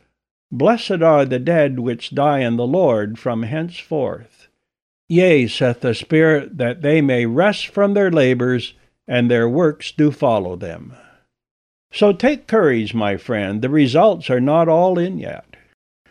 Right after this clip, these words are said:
We have no idea how God will multiply our works. The Sunday school teacher who has planted God's Word into the hearts of the children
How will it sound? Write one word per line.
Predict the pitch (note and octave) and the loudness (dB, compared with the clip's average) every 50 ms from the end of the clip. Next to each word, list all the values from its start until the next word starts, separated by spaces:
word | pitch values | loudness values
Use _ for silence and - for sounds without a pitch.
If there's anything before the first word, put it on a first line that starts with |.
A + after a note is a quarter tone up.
| _ - | _ -2
We | C3+ D3 D3+ | 0 2 2
have | C3+ B2+ B2 | 2 2 2
no | B2 C3 D#3 F#3+ A#3 A#3 G#3+ | 2 4 4 6 4 4 2
idea | F#3+ F#3 G#3+ A3 G3 E3 A3 A#3+ F3 A#2+ A#2+ B2+ | 0 -2 -2 -2 -2 -2 0 0 0 0 0 0
how | A2+ C#3 D#3 D3+ D3 | 0 0 2 2 2
God | C3 D3 E3 F#3 G3 G3 E3+ D3+ | 2 2 2 2 2 2 0 2
will | D3+ C#3+ | 0 0
multiply | C#3 D#3 F#3+ G3 E3+ D3+ D#3 C#3+ - E3+ D#3+ D#3 D#3 D#3+ D#3+ | 2 2 0 0 -2 -2 -6 -6 -2 -2 0 2 2 2 0
our | D3+ D#3 E3 D#3+ | 0 0 0 0
works. | D#3 E3+ A3 D#3 - - _ _ - - - - - _ _ _ _ _ _ _ _ _ _ _ _ | 0 -2 -4 -6 -8 -12 _ _ -20 -20 -20 -20 -20 _ _ _ _ _ _ _ _ _ _ _ _
The | - F3 E3+ | 0 0 2
Sunday | - B3+ C4+ C#4 C4+ C#4 A#3 | 4 4 4 4 4 2 0
school | - - - A#3+ A#3 A3+ | 0 2 4 6 6 6
teacher | A3 - G#3+ A3 A3 F#3 - G#3 G#3 G3+ G#3+ G#3 | 4 2 0 0 0 -2 -2 -2 0 2 2 2
who | E3 D#3 C#3 B2 | 2 0 0 0
has | A#2 A2 A2 - | 0 0 -2 -6
planted | - - F#3+ G3 G#3 G3 F#3 F#3+ E3 D3 | -6 -4 -2 0 0 0 0 -2 -2 0
God's | C#3 D#3 F3+ G3 G3+ G#3 G3 E3+ C#3+ D#3 | 2 4 4 6 4 2 0 -2 -6 -4
Word | D#3 D#3+ F3+ F3+ F3+ F3+ F3 E3 | -2 0 2 2 2 0 0 0
into | D#3 D#3 D#3 D3+ D#3 D3 | 0 0 0 0 -2 -2
the | C#3 C#3+ C3+ | 0 -2 -2
hearts | A2+ D#3+ E3+ E3+ F3 F3 - - | 0 0 0 0 0 -2 -8 -8
of | E3+ E3 D#3+ | -6 -4 -2
the | E3+ D#3 | -4 -4
children | - - E3 D3+ D#3 D#3 D3+ D#3 D3+ D3 C#3+ | -2 0 0 2 2 2 2 0 0 -2 -2